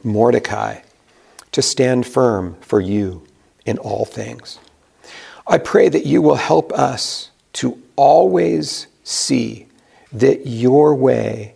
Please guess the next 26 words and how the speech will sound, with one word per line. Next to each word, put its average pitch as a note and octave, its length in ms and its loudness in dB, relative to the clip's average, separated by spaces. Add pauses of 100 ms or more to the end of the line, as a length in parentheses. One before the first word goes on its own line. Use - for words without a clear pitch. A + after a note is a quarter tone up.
is A#2 260 -4
the - 120 -6
best A#2 420 -4
way A2 440 -10 (340)
in - 200 -6 (120)
all B2 440 0
of A2+ 160 -8
our A2 120 0
circumstances, A2 1000 -8 (680)
even D3 300 4
when E3 120 4
the E3+ 80 4
world D#3 520 4 (280)
is - 140 -8
telling B2+ 380 2
us A2+ 380 -10 (100)
that A#2+ 120 -2
another A2 320 0
way A2+ 160 -2
is G#2+ 160 -4
better, G2 420 -6 (640)
or B2 120 -4
even C#3+ 400 0
when A#2 320 -6
we D#3 200 0
think - 600 -14